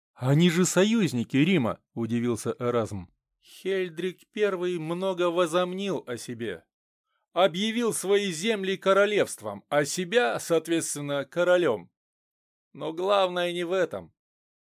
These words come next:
Он совсем перестал прислушиваться к советам Рима,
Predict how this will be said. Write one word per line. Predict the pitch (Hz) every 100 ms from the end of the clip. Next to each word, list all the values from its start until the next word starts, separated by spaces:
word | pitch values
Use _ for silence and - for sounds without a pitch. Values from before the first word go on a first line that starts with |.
| _ -
Он | 131 139
совсем | - 156 - 202 185
перестал | 180 175 170 190 180
прислушиваться | - 170 - 196 - 160 156 165
к |
советам | - 170 185 185 175 170
Рима, | 190 180 98